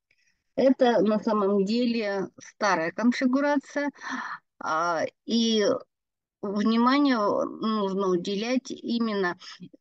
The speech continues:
какой релиз у вас сейчас стоит, потому что, а, с релиза три точка ноль, три точка сто сорок семь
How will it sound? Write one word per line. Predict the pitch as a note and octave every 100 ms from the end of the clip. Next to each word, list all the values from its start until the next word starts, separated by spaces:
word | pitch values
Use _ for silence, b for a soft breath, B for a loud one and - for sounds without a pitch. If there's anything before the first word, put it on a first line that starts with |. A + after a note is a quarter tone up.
| _ _ _
какой | A3 - A#3+ A3 G3 E3
релиз | D3+ F#3+ F#3 F#3 F#3 -
у |
вас | B3 B3+
сейчас | - C4 C#4 C4+
стоит, | - B3 A#3+ -
потому | G3 F3+ F#3+ G#3+
что, | - - A#3 A3 B G#3+ F#3 -
а, | F3+ F3 F3+ E3+
с | - -
релиза | G#3 G3+ G#3+ A3 A3 G3 F3+ E3 - b _ _ -
три | A#3 A#3 F#3+
точка | G3+ G3 F#3 - G3+
ноль, | G#3 G#3 D#3+ - -
три | G3 G#3 F#3 C3+ - _ F3+ F#3
точка | G#3 F#3+ - F3
сто | - - G#3 F#3
сорок | - F#3+ E3+ F3
семь | - - G#3 F#3 F3 A#3+